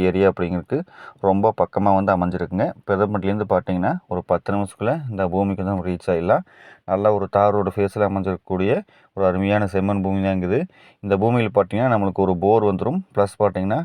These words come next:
கிணறு சர்வீஸ்ல சரி பகுதி வந்து நம்மளுக்கு கூட்டு வந்துரும். இது வரைக்கும் நம்ம சேனலை சப்ஸ்கிரைப் பண்ணாம பார்த்துட்டீங்கன்னா,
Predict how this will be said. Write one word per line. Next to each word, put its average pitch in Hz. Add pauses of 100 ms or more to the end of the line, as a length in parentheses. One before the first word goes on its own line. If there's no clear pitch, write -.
(220)
கிணறு 98
சர்வீஸ்ல 95 (480)
சரி 104
பகுதி 107
வந்து 101
நம்மளுக்கு 104
கூட்டு 98
வந்துரும். 92 (500)
இது 110
வரைக்கும் 131
நம்ம 95
சேனலை 98 (140)
சப்ஸ்கிரைப் 104
பண்ணாம 107
பார்த்துட்டீங்கன்னா, 95